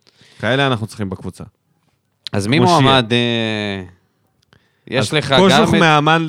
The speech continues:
Speaker 1: מועמד למכבי
Speaker 2: טלס
Speaker 1: פתח
Speaker 2: פפה
Speaker 1: תקווה.
Speaker 2: וגם את, אה, אלי לוי, שנמצאים במצב,
Speaker 1: אה,
Speaker 2: אה, לא
Speaker 1: אוקיי.
Speaker 2: משהו בכלל, ואני חושב שניסו,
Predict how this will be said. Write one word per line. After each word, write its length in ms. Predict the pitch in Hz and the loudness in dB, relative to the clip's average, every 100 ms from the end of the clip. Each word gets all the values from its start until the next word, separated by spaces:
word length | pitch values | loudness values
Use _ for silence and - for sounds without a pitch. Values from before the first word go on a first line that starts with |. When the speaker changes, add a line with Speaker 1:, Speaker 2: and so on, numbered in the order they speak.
| 143 | -4
Speaker 1:
מועמד 420 | 139 135 131 139 | 0 2 2 0
למכבי 340 | 131 127 - 110 | 0 -2 0 0
Speaker 2:
טלס 180 | 107 | 2
Speaker 1:
פתח 120 | 123 127 | 0 0
Speaker 2:
פפה 100 | 151 | 0
Speaker 1:
תקווה. 420 | 139 156 151 151 | 2 0 2 0
Speaker 2:
וגם 500 | 120 117 113 127 135 135 | 0 0 2 2 2 -2
את, 160 | 113 | -4
אה, 380 | 123 117 113 120 | -2 0 0 0
אלי 180 | 127 127 | 0 0
לוי, 460 | 120 135 127 143 135 | 2 0 0 -4 -6
שנמצאים 580 | 127 117 117 117 120 123 | -6 -6 -6 -6 -4 -4
במצב, 460 | 123 117 - 123 113 | -4 -6 -4 -4 -2
Speaker 1:
אה, 280 | 131 113 113 | -2 0 -2
Speaker 2:
אה, 40 | |
לא 120 | 113 | -2
Speaker 1:
אוקיי. 200 | 120 127 | 0 0
Speaker 2:
משהו 220 | 123 127 | -2 -4
בכלל, 600 | 104 104 123 123 139 156 160 _ _ _ _ _ | -6 -6 0 2 2 0 -6 _ _ _ _ _
ואני 380 | 98 104 98 101 | -6 -4 -2 -4
חושב 360 | 101 101 - 101 | -8 -6 -4 -4
שניסו, 1000 | - 95 104 104 - 101 98 95 87 | -4 -4 -4 -4 -2 0 0 0 -2